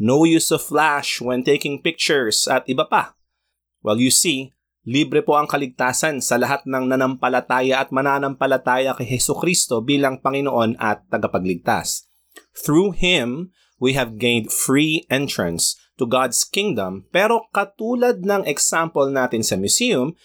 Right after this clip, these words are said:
ay may mga rules na dapat tayong sundin sa loob ng kaharian ng Diyos. There are so many rules to obey listed in the Bible, but all of them can be summarized into two sentences.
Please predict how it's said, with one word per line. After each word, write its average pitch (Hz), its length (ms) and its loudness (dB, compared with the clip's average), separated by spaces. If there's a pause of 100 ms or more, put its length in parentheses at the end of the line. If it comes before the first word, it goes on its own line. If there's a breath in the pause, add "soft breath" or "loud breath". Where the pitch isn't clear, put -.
(220 soft breath)
ay 277 160 2
may 269 80 0
mga 277 320 0
rules 151 480 2
na 160 80 2
dapat 165 480 0
tayong 151 320 0
sundin 135 480 0
sa 135 160 2
loob 110 320 0
ng 123 160 0
kaharian 127 400 0
ng 98 160 -2
Diyos. - 480 0 (880)
There 127 80 4
are 127 160 2
so - 320 2
many 151 320 2
rules 151 400 2
to 113 80 0
obey 113 320 2
listed 143 320 2
in 139 80 0
the 131 80 2
Bible, 123 400 2
but 110 240 -2
all 240 240 4
of 151 160 -8
them 123 160 -2
can 139 160 -2
be 127 80 0
summarized 147 640 2
into 143 320 -6
two 156 160 0
sentences. 135 880 -2